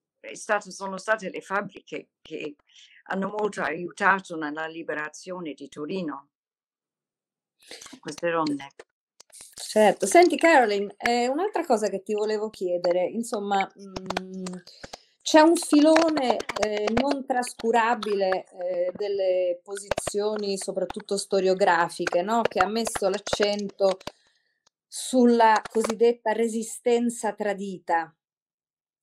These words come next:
Speaker 2: sulla distanza o sulla negazione dei valori più profondi della, della resistenza, eh, nello svolgersi poi reale della, della, della nascita, insomma, del, dell'affermazione della democrazia italiana.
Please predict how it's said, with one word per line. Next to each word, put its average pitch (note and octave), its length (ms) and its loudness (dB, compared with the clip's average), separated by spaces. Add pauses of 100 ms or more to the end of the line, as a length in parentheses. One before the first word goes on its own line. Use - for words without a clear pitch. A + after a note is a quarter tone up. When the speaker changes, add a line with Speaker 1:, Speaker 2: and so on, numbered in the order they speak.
(100)
Speaker 2:
sulla - 300 0
distanza F3+ 880 -4
o E3 40 -6
sulla F3+ 300 -6
negazione F#3+ 720 -2
dei F3 140 4
valori F3 440 2
più - 180 -20
profondi F3 600 -2
della, E3 460 2 (480)
della E3+ 320 4
resistenza, E3+ 1120 0
eh, E3 260 -2
nello E3+ 380 0
svolgersi E3+ 720 0
poi E3+ 240 0
reale E3 560 2
della, E3+ 520 -2
della, D#3+ 380 -4
della D#3+ 540 -8
nascita, F3 580 -4
insomma, E3 280 -6
del, D#3+ 220 0
dell'affermazione F3 960 2
della E3 180 2
democrazia D#3+ 640 -2
italiana. D3+ 600 -2